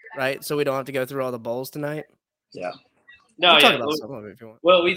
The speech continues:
Speaker 3: we, um, we, we definitely talked about the playoffs a little bit and
Speaker 1: Mm-hmm.
Speaker 3: some of the New Year's Sixes, but I,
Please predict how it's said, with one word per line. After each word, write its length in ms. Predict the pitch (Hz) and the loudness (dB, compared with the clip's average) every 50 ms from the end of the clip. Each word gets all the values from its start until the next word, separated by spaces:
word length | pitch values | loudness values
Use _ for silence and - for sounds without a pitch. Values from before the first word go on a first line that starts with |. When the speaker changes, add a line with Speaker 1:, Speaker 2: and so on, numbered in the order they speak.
| - - 165 | -4 -8 -4
Speaker 3:
we, 140 | 185 208 208 | -2 0 0
um, 320 | 196 185 175 156 131 123 - _ - | 0 0 0 -2 -4 -8 -16 _ -6
we, 160 | 151 170 175 | -6 -4 -4
we 80 | 170 190 | -2 0
definitely 300 | 190 214 226 - 277 208 | 0 0 0 -2 -4 0
talked 180 | - 208 196 190 | 0 0 0 0
about 120 | 185 175 | -4 -8
the 60 | - - - - | -8 -10 -4 0
playoffs 280 | 165 165 165 165 165 - | 2 2 2 2 0 -4
a 40 | 147 | -10
little 220 | 127 143 156 151 | -10 -10 -8 -6
bit 220 | 156 170 175 170 170 _ _ _ _ _ _ | -4 -4 -4 -4 -6 _ _ _ _ _ _
and 120 | - 147 147 | -4 -2 -2
Speaker 1:
Mm-hmm. 80 | 143 139 | -2 -2
Speaker 3:
some 120 | 135 160 160 | -2 -6 -8
of 80 | 160 156 | -10 -10
the 80 | 147 | -8
New 120 | 143 143 151 | -4 -4 -2
Year's 220 | 151 143 139 - | -2 -4 -6 -4
Sixes, 360 | - 156 147 - - 185 170 160 - | -4 -6 -6 -6 -6 -8 -8 -6 -4
but 140 | 165 156 143 | -4 -2 0
I, 200 | 143 156 170 | 2 2 2